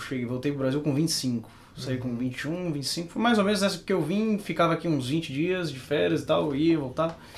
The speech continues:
Speaker 2: Certo.
Speaker 1: Acho que eu fiz e ia, sair de volta, acho que umas quatro, cinco vezes. Mas pouquíssimo tempo aqui, só pra rever os amigos e tal. Aí, a última vez que eu voltei pro Brasil, é, de, de, dos Estados Unidos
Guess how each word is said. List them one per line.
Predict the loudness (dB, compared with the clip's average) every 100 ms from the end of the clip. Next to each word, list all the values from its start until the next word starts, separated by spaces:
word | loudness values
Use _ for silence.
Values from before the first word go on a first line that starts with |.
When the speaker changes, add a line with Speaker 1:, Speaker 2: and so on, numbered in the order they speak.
| -10 -10 -12
Speaker 2:
Certo. | -10 -8 -8
Speaker 1:
Acho | 0
que | 2
eu |
fiz | 6 8 10
e | 10
ia, | 10
sair | 10 8 6
de |
volta, | 6 6 4
acho | 0 0
que |
umas | -4 -4
quatro, | -2 -2 -2 -6
cinco | -6 -4 -2
vezes. | -2 -2 -8 -16 -20 -20 -20 -20 -4
Mas | 4 6 8 6
pouquíssimo | 4 4 6 4 4 2
tempo | 4 4
aqui, | 2
só | 0
pra | 2
rever | 4 4
os | 2
amigos | 2 2 0
e |
tal. | 2 2 0 -10 -18 -18 -20 0
Aí, | 6 8 6 0 2
a | 8
última | 10 10 8 6
vez | 8
que | 6
eu | 8
voltei | 6 6 6 6 4 -2 0
pro | 8
Brasil, | 12 12 10 4
é, | 2
de, | 0 2 0
de, | 4 6 8 6
dos | 4 -2 0
Estados | 2 6 6 6
Unidos | 4 2 -4